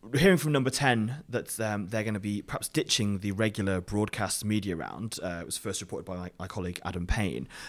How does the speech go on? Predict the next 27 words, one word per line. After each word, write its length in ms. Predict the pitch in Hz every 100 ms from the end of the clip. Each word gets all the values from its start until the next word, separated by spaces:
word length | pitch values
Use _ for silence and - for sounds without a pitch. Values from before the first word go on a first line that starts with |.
| -
Um, 320 | 104 117 117
David 280 | 123 170 156
Uncork 560 | 147 147 135 160 131 -
the 100 | -
Gawk 420 | 90 131 98 -
was 140 | 113 101
your 140 | 104
nickname 340 | 107 104 98
when 140 | 101 104
you, 200 | 107 104
when 140 | 101
you 140 | 104 104
were 60 |
in, 220 | 104 104 104
in, 200 | 107 104
in 140 | 104
Parliament, 340 | 117 117 110
partly 240 | 104 147 123
due 200 | 113 123
to 180 | 123 110
the 60 |
fact 120 | 110 -
you 80 |
stepped 360 | 107 - - -
up 180 | 117 -
at 160 | 117
the 220 | 107 110